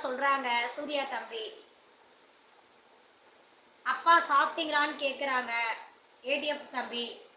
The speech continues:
ஓ, ஓ, எங்க அண்ணிக்கிட்ட அடி வாங்கிட்டு இருக்கா சங்கரண்ணா. <laughs> தெரியல, தெரியல. ஏ டி எஃப்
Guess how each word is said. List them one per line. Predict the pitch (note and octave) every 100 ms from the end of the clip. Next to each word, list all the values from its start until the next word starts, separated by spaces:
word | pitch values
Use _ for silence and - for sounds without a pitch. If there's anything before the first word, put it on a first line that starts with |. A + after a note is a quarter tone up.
| - - -
ஓ, | C4 D4+ F4 D#4+
ஓ, | D#4+ E4
எங்க | D#4 C4+ C#4 C4+ B3+
அண்ணிக்கிட்ட | D4 F4 E4 C4+
அடி | B3+ B3+ D#4
வாங்கிட்டு | D#4 D4+ C#4+ C#4
இருக்கா | C4+ B3+ B3 G#3+
சங்கரண்ணா. | A#3 B3 C#4+ D4 B3 A3 C4 C#4+ A#3 - - - - -
<laughs> | E4 - F4 - E4+ - D4+ - - - - - C#4 D#4 C#4+ - - - - - -
தெரியல, | C#4+ D#4 D#4+ D4 C4+
தெரியல. | C4 C4+ C#4+ C#4 B3 - - - - - -
ஏ | C#4 D#4
டி | E4
எஃப் | D#4+ C#4+ -